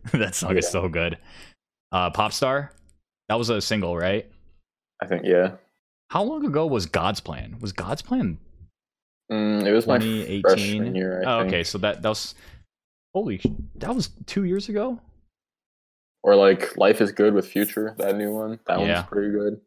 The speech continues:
Speaker 1: Yep, yep. I, oh, man, I'm still, like, like, diehard fan and, like, just love his stuff from, like, Thank You, Thank Me Later and So Far Gone.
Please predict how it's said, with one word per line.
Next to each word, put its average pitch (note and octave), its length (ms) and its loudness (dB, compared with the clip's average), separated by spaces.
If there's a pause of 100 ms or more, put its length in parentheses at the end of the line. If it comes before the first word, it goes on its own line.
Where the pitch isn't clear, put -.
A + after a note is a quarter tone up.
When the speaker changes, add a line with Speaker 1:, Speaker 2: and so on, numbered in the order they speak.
(140)
Speaker 1:
Yep, F2 280 -4
yep. F2 200 -8 (1040)
I, G#2 160 -2 (260)
oh, E2 240 -14 (160)
man, D#2 260 -6
I'm G#2+ 140 -2
still, A#2+ 300 -2
like, D#2+ 280 -2 (600)
like, D2+ 260 -8
diehard E2+ 460 0
fan D#2+ 480 -2 (720)
and, E2+ 100 0
like, E2 240 -2
just D#2+ 220 -6
love E2+ 420 -2
his D#2+ 480 -4 (140)
stuff - 340 -4
from, E2 180 -4
like, D2+ 240 -4
Thank E2+ 300 -4
You, E2+ 260 -6
Thank G2+ 220 -2
Me G2 80 0
Later F2+ 460 0
and D#2+ 120 -4
So E2+ 220 -2
Far D#2+ 220 -2
Gone. D#2+ 440 -4